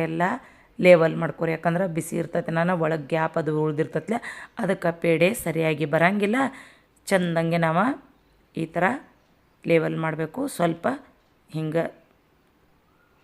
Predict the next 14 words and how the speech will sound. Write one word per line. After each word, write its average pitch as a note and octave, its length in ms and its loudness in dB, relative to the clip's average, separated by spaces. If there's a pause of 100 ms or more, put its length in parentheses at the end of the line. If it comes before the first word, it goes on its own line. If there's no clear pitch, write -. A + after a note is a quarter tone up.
(300)
ಡಬ್ಬಿ D3+ 260 0 (100)
ಒಂದು D3+ 180 -6
ಸ್ವಲ್ಪ F3+ 380 0 (160)
ಬಾರಿಶ್ D#3 360 2
ಬಾರಿಶಿ D#3 340 0 (1200)
ತೋರಿಸ್ತೇನೆ D#3 540 -4
ನೋಡ್ರಿ. D3+ 220 -6 (2000)
ಇಷ್ಟ - 240 -8 (180)
ಲೇವಲ್ D3+ 360 0
ಐತಿ. D3+ 160 -8
ಈಗ D#3+ 120 -2 (920)
ಇದನ್ನ D#3+ 220 -4 (720)
ಈ D#3+ 40 -4 (100)
ಥರ E3 80 -6